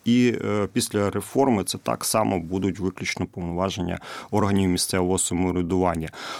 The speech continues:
Але ми говоримо про те, що значна на сьогоднішній день частина ресурсів концентрується в,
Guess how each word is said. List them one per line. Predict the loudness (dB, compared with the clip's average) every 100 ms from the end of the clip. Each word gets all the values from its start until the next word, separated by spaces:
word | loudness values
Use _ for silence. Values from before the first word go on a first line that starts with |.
| 0
Але | 4 4 4 4
ми | 2
говоримо | 4 2 4 4 4 2
про | 0 -2
те, | 0
що | 0 0
значна | 0 0 2 4 4
на | 2
сьогоднішній | 0 0 0 -2 -2 0
день | 2
частина | 0 0 2 4
ресурсів | 2 -2 -2 -2 -4
концентрується | -4 -2 -2 0 2 2 0 -2
в, | -2 -2